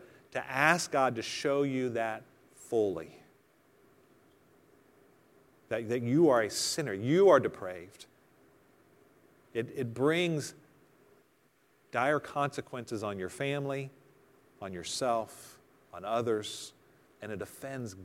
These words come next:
God, your maker, and then run, beg, when you see that and you see you need the Savior, run to the Savior, run to Jesus Christ,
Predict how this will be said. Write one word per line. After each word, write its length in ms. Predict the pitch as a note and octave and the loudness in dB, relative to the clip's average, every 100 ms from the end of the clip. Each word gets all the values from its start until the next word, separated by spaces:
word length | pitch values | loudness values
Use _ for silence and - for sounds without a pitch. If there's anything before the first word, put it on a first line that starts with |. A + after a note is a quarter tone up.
| - _ | -20 _
God, 400 | - B2 C3+ G#2+ | -8 -4 -2 -2
your 120 | G#2 G2 | -6 -8
maker, 580 | G#2+ A#2+ B2+ G#2+ F#2+ - - - - _ | -6 -6 -6 -10 -16 -18 -20 -20 -20 _
and 240 | A2+ A2+ A#2 | -10 -6 -4
then 320 | A#2 A2+ A2 | -2 -4 0
run, 320 | A#2+ A#2+ G#2+ | 2 2 0
beg, 340 | B2+ B2+ B2 - - - _ - | 4 4 4 -10 -20 -20 _ -12
when 160 | A#2+ A#2+ | -6 -4
you 80 | |
see 420 | A2 - - E3+ E3 | -2 -2 4 6 8
that 200 | A#2+ A2 | 6 6
and 100 | A2+ | -2
you 80 | |
see 200 | G#2+ - | -2 0
you 220 | C#3+ C3 B2 | 0 2 0
need 380 | B2+ D3 D3+ | 2 4 6
the 80 | C3 | 4
Savior, 440 | - D#3 D3 B2+ A#2+ | 2 4 6 6 8
run 240 | D3+ F#3+ | 8 8
to 80 | F#3+ | 4
the 120 | C3+ | 4
Savior, 360 | - G2+ F#2+ G#2+ | 0 -2 -2 2
run 240 | D3 F#3 | 4 6
to 80 | F3+ | 4
Jesus 380 | D3+ C3 B2 G2+ | 6 4 2 -2
Christ, 460 | A2 G#2 G#2 - | -2 -2 -2 -8